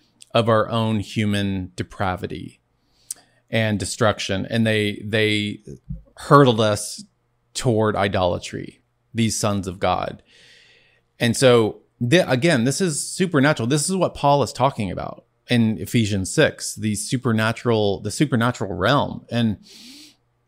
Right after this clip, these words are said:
and so he says in, uh, in Genesis six, he says that, um, that it says that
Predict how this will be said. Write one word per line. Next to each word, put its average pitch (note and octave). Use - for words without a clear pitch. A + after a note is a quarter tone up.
and C3
so C#3
he C3
says C3+
in, A#2+
uh, G#2+
in A2
Genesis G#2
six, -
he A2
says G#2
that, G2+
um, G2
that G#2+
it G#2+
says A#2
that G#2+